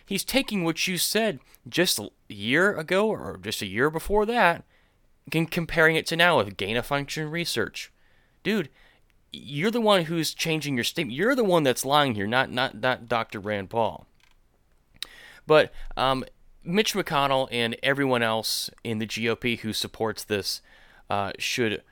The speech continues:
uh, should call for his resignation, or they, they, they need to prim-, primary Mitch McConnell, because he's not doing anything in the Senate.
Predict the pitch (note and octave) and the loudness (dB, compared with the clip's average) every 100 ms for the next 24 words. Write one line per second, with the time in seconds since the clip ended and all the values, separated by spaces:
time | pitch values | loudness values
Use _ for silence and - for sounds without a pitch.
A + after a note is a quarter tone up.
0 | _ _ G#2 G#2 - _ _ _ _ - | _ _ -4 -4 -6 _ _ _ _ -6
1 | D#3+ - A#3 G#3 E3 D#3 B2+ C3 C3 C3 | -6 -2 0 2 2 2 6 4 4 2
2 | A#2 A#2+ B2 - B2 B2 C#3 C#3 E3 A#2+ | 0 0 -2 -2 -4 -2 -2 2 2 2
3 | D#3 D#3+ D3 B2 - B2 A2 A2 - - | 2 2 2 0 2 2 2 0 -4 2
4 | A#2+ G#2+ G2+ G2+ G2+ G#2 - A2 D#3+ A#3+ | 2 2 0 -2 -4 -6 -4 -4 -4 -4
5 | C#4 F4+ E3+ B2+ A2+ F#2 C3+ E3 F2+ F2+ | 0 0 2 4 4 4 4 4 0 -6
6 | E2+ F#2+ E2+ F2+ - A#2+ A#2 B2+ | -8 -8 -8 -4 0 0 0 -2